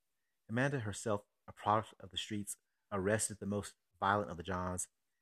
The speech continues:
and turned a blind eye to the illegal street economy, which provided the Angels food and housing without arousing the ire of the old families. Amanda understood the neighborhood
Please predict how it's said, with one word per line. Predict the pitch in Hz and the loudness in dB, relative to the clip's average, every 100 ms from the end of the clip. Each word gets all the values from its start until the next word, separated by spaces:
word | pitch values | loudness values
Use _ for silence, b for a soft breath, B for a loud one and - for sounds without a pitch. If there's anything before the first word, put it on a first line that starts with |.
| - | -12
and | 98 | -4
turned | 120 | -2
a | 98 | -2
blind | 90 101 98 | 0 2 4
eye | 98 95 95 | 4 4 0
to | - | -8
the | - - | -12 -6
illegal | 95 104 90 | -4 -4 -6
street | - 113 - | -8 -8 -8
economy, | 104 90 87 87 87 _ _ _ - | -8 -6 -6 -8 -12 _ _ _ -16
which | - | -8
provided | 101 92 92 90 | -4 2 2 0
the | - | -4
Angels | 98 95 | -4 -4
food | - 107 104 | -8 -6 -4
and | 92 | -4
housing | 85 98 90 92 - _ _ _ | -4 -2 -2 -6 -12 _ _ _
without | - 110 - | -2 0 0
arousing | 98 92 95 92 | 0 0 0 -2
the | - | -4
ire | 92 87 87 - _ | -2 -4 -6 -12 _
of | - | -14
the | 90 | -10
old | 85 | -10
families. | - 87 80 78 78 - - _ _ _ _ _ _ _ - _ _ _ _ _ _ _ _ _ _ _ _ _ _ _ _ _ _ _ _ - | -10 -12 -10 -12 -16 -18 -20 _ _ _ _ _ _ _ -20 _ _ _ _ _ _ _ _ _ _ _ _ _ _ _ _ _ _ _ _ -4
Amanda | 135 165 165 - | 0 2 2 2
understood | 117 110 - 127 107 | 0 0 2 2 2
the | |
neighborhood | 92 95 85 85 87 | 0 -4 -4 -6 -6